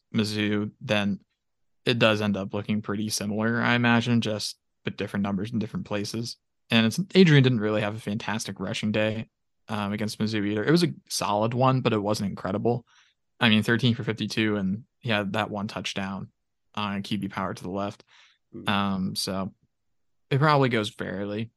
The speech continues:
Speaker 1: similarly, but I think you're right about turnover potential if the ball's in the air a little bit more,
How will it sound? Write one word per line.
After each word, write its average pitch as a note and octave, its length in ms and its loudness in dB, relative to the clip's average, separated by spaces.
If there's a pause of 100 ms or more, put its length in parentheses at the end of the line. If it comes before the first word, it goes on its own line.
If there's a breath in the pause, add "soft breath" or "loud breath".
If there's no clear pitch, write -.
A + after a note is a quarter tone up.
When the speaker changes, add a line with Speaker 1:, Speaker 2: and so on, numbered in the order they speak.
Speaker 1:
similarly, B2+ 600 0
but A#2+ 160 2
I A#2+ 80 6
think F3+ 260 2
you're A#2+ 120 4
right G#2 260 -2
about G2+ 220 -4
turnover G#2+ 360 -6
potential A2+ 560 -2
if - 140 -10
the G2 200 -2
ball's G#2 320 0
in F#2+ 60 -4
the F#2+ 60 -6
air F#2+ 40 -4
a G2 40 -2
little A2 120 0
bit A#2+ 140 -2
more, B2 300 -2